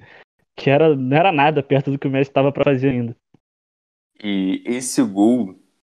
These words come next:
Speaker 2: a primeira coisa que eu penso nesse gol é assistir jogo do Barcelona com meu avô. E a gente sempre assistia vários jogos, assim,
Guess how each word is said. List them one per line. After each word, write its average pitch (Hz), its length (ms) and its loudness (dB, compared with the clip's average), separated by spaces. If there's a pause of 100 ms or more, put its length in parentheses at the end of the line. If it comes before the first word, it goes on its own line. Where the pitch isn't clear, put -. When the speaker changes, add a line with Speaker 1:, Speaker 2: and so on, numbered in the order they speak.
(140)
Speaker 2:
a 113 80 -8
primeira 131 340 0
coisa 143 320 -2
que 139 80 -6
eu 139 80 2
penso 127 480 -2
nesse 120 240 -4
gol 110 300 2
é 131 80 0
assistir 131 480 -2
jogo 120 360 0
do 120 80 -8
Barcelona 117 840 -2 (480)
com 117 140 0
meu 113 180 2
avô. 117 560 0 (640)
E 120 500 0 (140)
a 104 60 0
gente 117 260 -4
sempre 131 280 -2
assistia 127 360 -4
vários 110 340 2
jogos, 98 400 0
assim, 104 480 -10